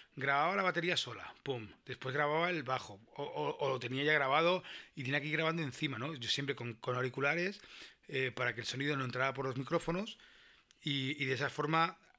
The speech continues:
El, de esa forma quien lo escuche tiene la sensación de que está, al final está viendo una, una banda, una banda real, ¿no? Están,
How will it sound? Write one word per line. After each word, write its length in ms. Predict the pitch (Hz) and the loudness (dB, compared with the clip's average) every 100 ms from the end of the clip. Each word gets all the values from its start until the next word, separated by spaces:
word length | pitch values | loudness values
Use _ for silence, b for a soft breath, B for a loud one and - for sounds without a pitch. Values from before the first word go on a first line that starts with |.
| _ - - - | _ -20 -18 -2
El, 460 | 160 151 156 151 - | 2 2 0 -6 -8
de 160 | 147 | -2
esa 160 | 143 175 | 0 0
forma 200 | 175 180 | 2 2
quien 180 | 156 139 | 2 0
lo 60 | |
escuche 420 | 123 - 190 - 170 | 0 0 0 2 2
tiene 200 | 165 170 | 4 4
la 80 | |
sensación 380 | 151 147 139 170 | 2 -2 0 0
de 80 | 160 | 0
que 80 | 135 | -2
está, 200 | - 143 | 0 0
al 60 | |
final 320 | - 143 147 151 | 0 0 2 2
está 200 | - 147 | 2 2
viendo 240 | 151 147 | 2 0
una, 320 | 143 135 123 B B B B | 2 2 0 B B B B
una 160 | 139 139 | 0 2
banda, 400 | 135 135 123 131 151 | 2 0 0 0 2
una 160 | 156 | 4
banda 260 | 147 139 113 | 4 2 -2
real, 280 | 107 98 107 | -6 -8 -6
¿no? 80 | 127 | -2
Están, 260 | 151 151 | -2 -2